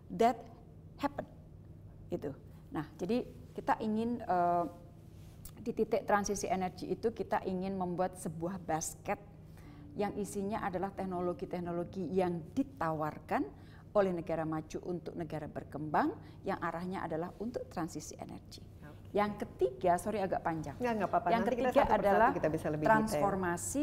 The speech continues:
Speaker 1: di bidang digital.
Speaker 2: Mhm. Ya, ini semuanya sekarang kita mau
Speaker 1: Ya.
Speaker 2: tidak mau ya,
Speaker 1: Ya,
Speaker 2: itu sudah
Speaker 1: jadi, eh, sekali lagi pada saat pandemi kita semuanya akhirnya paham bahwa digitalisasi itu sudah bukan merupakan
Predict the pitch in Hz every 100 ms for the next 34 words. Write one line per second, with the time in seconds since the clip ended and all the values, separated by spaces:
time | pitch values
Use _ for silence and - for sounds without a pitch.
0 | 294 208 175 165 185 190 - 180 - 95
1 | - - 160 147 147 - 180 175 - 160
2 | 170 175 - - 208 202 202 208 185 165
3 | 165 160 160 151 - 165 226 156 175 190
4 | 220 190 156 160 196 160 - - 190 254
5 | 302 302 - 180 175 - - 208 202 220
6 | 214 185 175 175 - - 175 185 180 196
7 | 240 - 220 - 214 196 190 202 220 -
8 | 190 - 202 202 - 170 - - 269 427
9 | - - - - 190 185 180 175 175 -
10 | 190 - - 180 170 160 170 160 - -
11 | 175 - 247 302 330 - - - - 214
12 | 190 185 175 202 190 185 180 180